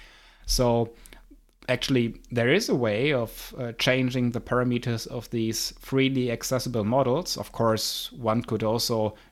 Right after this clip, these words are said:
do a better job there and check if the model is really provided by some certain trustworthy provider or not.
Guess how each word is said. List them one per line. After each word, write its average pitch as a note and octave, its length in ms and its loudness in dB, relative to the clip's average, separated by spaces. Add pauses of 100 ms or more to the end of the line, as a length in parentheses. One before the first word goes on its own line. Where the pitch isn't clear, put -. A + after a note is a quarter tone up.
(180)
do A2+ 160 2
a G#2+ 40 2
better A2+ 280 2
job G#2+ 260 -2
there A#2 260 2
and A2 160 0
check - 560 -2
if A2+ 280 -6
the A2+ 100 -2
model A2 300 0
is G#2 140 -6
really A2 240 -2
provided G#2+ 560 -2
by G#2+ 240 0
some G#2+ 340 -2
certain A2 600 -4 (600)
trustworthy A#2+ 1080 0
provider A#2+ 800 0
or G#2 300 -2
not. G#2+ 480 0